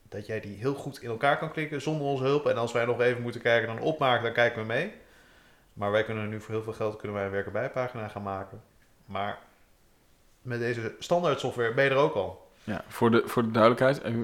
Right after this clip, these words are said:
Speaker 2: we hebben natuurlijk ook wel andere werken bij websites gemaakt. Is niet zo dat we jullie dan oren aan hebben genaaid. Maar dit was zo'n standaard <laughs> oplossing, zo'n standaard vraag van vacatures, werken bij, dat dat gewoon zo in elkaar te klikken was. Dat was natuurlijk vooral, eh,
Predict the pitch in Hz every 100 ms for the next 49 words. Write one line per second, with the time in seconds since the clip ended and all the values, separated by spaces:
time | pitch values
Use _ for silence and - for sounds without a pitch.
0 | - - _ _ _ - - 110 107 127
1 | 107 117 - 113 117 120 104 - 113 113
2 | 104 - 110 107 - 107 104 104 - 104
3 | - 95 104 147 - - _ 110 117 127
4 | 135 120 107 110 117 117 120 101 98 -
5 | 110 127 131 127 117 110 113 190 - -
6 | - - - - 107 110 117 107 110 107
7 | 131 - 139 127 131 131 175 - - 415
8 | - - 135 139 123 120 117 117 110 117
9 | 113 117 113 104 - 110 104 - 107 104
10 | - 110 101 98 101 92 101 98 98 95
11 | 85 92 - 95 82 98 - - - _
12 | _ _ - - 98 - 92 95 85 -
13 | 76 - 64 - - 95 - 95 - 101
14 | 98 98 - 95 87 82